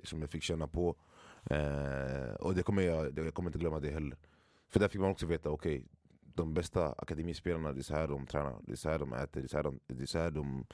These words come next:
de har det. Så det var också en sån här, det, riktigt, riktigt bra upplevelse.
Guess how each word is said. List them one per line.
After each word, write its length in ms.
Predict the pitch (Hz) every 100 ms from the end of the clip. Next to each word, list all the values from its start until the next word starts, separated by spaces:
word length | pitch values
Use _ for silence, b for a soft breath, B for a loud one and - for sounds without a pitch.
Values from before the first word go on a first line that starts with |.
| B B
de 160 | 73 76
har 180 | 87
det. 120 | 76 64 b b b b b -
Så 120 | 90
det 100 | 85
var 120 | 90
också 200 | 98 90
en 120 | 76
sån 120 | 71
här, 200 | 71 67 53
det, 160 | - 73 - - -
riktigt, 320 | - 80 87 87
riktigt 240 | 78 78 67
bra 220 | 73 60 - -
upplevelse. 640 | - - 76 73 69 -